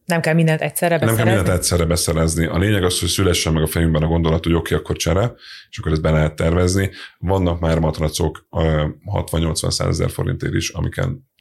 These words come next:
Speaker 2: relevánsan is jót lehet aludni. Az alatt azért, az alatt azért ezt nehéz elképzelni, felnőttekről volt most szó.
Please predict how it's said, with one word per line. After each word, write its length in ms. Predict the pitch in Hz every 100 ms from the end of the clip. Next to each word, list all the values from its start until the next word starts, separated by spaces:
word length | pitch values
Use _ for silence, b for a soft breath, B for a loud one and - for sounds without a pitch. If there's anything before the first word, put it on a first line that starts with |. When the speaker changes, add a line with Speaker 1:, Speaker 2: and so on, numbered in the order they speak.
| _
Speaker 2:
relevánsan 560 | - 85 78 82 82 -
is 140 | -
jót 180 | - -
lehet 200 | 87 87
aludni. 400 | 85 92 104 104 B B B B B _ _
Az 140 | - 90
alatt 260 | 85 -
azért, 280 | 87 87 87 -
az 180 | -
alatt 260 | 87 87 -
azért 220 | 87 -
ezt 140 | 135 -
nehéz 260 | 90 -
elképzelni, 500 | - - - - -
felnőttekről 600 | - 82 78 - 90 87
volt 200 | 92 -
most 140 | -
szó. 120 | -